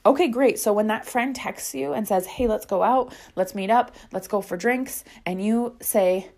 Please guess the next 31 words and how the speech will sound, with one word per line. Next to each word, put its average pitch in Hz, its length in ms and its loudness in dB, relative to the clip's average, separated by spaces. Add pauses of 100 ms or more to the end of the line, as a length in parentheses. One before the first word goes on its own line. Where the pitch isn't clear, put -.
(480)
"Oh, 294 420 4
uh, 254 380 0
no, 302 640 6 (260)
you 277 100 4
know, 285 220 2
actually, 302 540 -2
I'm 247 160 -2
s-, 226 220 -2
I'm 240 120 -4
so 277 280 0
sorry, 247 400 -2
but, 214 280 2 (460)
uh, 220 500 0
I 208 140 0
think 226 140 -2
I'm 247 60 -2
gonna 285 120 0
stay 285 260 -2
in. 269 300 0
I'm 202 240 -6
trying 220 240 2
to 269 80 2
save 294 200 -2
money 262 220 0
right 262 140 -4
now. 254 140 -2
You 240 160 -2
know, 180 100 -2
I 190 60 -4
have 220 240 -2
that 220 320 0